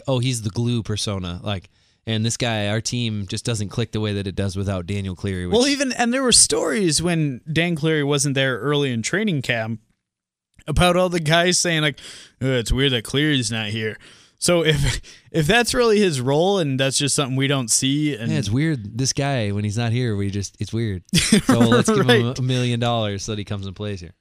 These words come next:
Speaker 2: So maybe that's what happened. Um, but you also had the, the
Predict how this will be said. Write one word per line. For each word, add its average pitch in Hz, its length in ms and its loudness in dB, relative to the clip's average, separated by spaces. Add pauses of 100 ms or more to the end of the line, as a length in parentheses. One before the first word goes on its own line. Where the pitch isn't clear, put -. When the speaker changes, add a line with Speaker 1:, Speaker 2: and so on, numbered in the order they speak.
(140)
Speaker 2:
So 160 260 4
maybe 147 280 2
that's 135 300 0
what 120 120 -2
happened. 104 500 -4
Um, 143 300 0 (580)
but 233 180 4
you 262 100 2
also - 300 2
had 226 400 0 (440)
the, 190 380 2
the 190 220 0